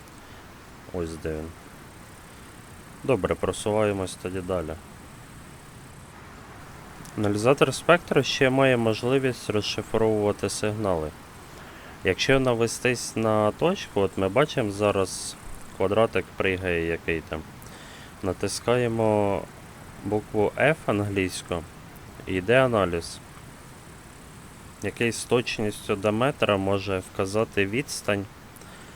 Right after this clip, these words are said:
I D — це кількість цілей, мабуть, у всьому іншому я поки що не розібрався.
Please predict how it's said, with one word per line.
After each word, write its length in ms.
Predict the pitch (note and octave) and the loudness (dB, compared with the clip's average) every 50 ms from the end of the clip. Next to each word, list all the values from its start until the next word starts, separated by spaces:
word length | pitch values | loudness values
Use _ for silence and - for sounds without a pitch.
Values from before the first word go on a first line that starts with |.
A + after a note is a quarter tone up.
| - - - - - - - - - - - - - - - - | -18 -20 -20 -20 -20 -20 -20 -20 -20 -20 -18 -18 -18 -10 0 4
I 200 | G#2+ G#2 G2 F#2+ G#2 | 4 4 4 2 0
D — 200 | B2 C3+ C3+ C3 - | -2 -2 -2 -2 -4
це 400 | - - - - G#2+ G#2 G2 F#2+ F#2 - | -4 -4 2 4 6 6 6 4 2 0
кількість 560 | - F#2+ F#2 - - G2+ F#2+ - - - - - | -2 -4 -4 -2 -4 -4 -4 -4 -6 -10 -8 -4
цілей, 340 | - C#3 C#3+ C#3 C3 A2+ | 0 0 2 2 2 2
мабуть, 380 | G#2 G2+ G2 F#2+ F#2 G2 F#2+ F2+ - - - - - - - - | 2 2 0 0 0 -2 -2 -2 -4 -14 -18 -18 -18 -16 -8 -8
у 40 | G2 | -8
всьому 340 | F#2 - - G#2+ G#2 G2+ G#2 | -6 -2 -2 -2 0 0 0
іншому 480 | A2 A#2 A#2 - - - G#2 G2 F#2+ | -2 -2 -4 -6 -6 -4 -4 -2 0
я 140 | F#2+ F#2 F#2 | 0 0 -2
поки 320 | - - F#2 - - G2+ | -2 -2 -6 -2 -2 -2
що 300 | F#2+ - - - F#2+ F#2+ F#2+ F2+ - - - - - F#2+ | -2 -2 -2 -2 -2 -2 -2 -6 -10 -14 -14 -12 -8 -6
не 60 | F#2 | -4
розібрався. 760 | F2+ F#2+ F2+ F2 F#2+ F#2 E2 E2 E2+ D#2+ D2+ D2+ - - - | -2 -2 -2 0 -2 -2 0 0 0 0 -2 -4 -8 -8 -8